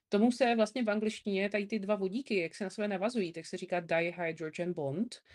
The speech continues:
jakoby dvoj-, dvouvodíková, eh, vazba,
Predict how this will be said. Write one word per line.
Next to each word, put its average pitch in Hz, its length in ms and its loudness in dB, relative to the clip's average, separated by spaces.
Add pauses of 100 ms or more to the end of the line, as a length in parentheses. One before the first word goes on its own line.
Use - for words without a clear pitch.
(140)
jakoby 170 440 0
dvoj-, 165 420 0
dvouvodíková, 160 920 -2 (160)
eh, 160 840 -2
vazba, 165 460 -2